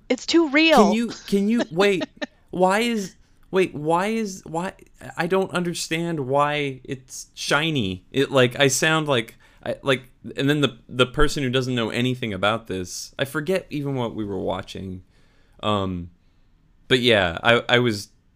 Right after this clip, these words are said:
Speaker 2: I was, you know, the picky guy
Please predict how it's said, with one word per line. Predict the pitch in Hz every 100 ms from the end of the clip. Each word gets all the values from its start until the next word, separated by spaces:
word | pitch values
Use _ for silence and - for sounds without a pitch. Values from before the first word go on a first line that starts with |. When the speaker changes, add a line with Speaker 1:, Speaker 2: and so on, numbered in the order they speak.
| _ _
Speaker 2:
I | 117
was, | 123 127 117 101 - - _ _ _ _ -
you | 120
know, | 110 95 92 92 _ _ _ _ _
the | 113 117
picky | - - 117
guy | 107 101 101